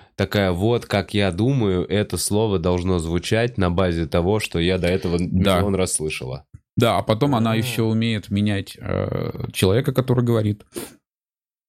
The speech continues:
Speaker 2: Щас модели уже умеют интонации делать последние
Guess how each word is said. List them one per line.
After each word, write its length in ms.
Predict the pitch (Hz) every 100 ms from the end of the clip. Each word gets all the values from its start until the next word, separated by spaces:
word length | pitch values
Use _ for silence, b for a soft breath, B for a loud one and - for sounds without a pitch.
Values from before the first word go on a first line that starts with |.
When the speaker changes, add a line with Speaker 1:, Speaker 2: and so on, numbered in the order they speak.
| _ _ _ _
Speaker 2:
Щас 240 | - 110 -
модели 320 | 104 101 101
уже 220 | 98 95
умеют 300 | 101 98 92 -
интонации 720 | 107 95 90 98 127 - 107
делать 340 | 101 98 90
последние 580 | - 85 90 85 90 87